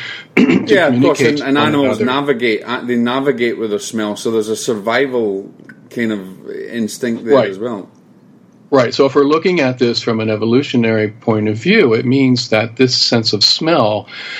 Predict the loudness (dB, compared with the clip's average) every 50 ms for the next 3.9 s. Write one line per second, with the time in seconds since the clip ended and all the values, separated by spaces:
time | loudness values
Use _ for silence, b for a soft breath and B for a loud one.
0 | B B B 2 2 2 0 0 2 2 2 2 2 0 0 -2 0 2 2 2
1 | 2 2 -2 -4 -8 -6 -4 -2 0 0 0 -2 -2 -2 -2 -2 0 2 2 2
2 | 2 2 0 -2 -2 -2 -2 -2 -2 -2 0 2 2 2 2 2 0 -2 -4 -8
3 | -4 -2 0 0 2 2 0 0 0 0 0 0 0 2 0 0 -2 -4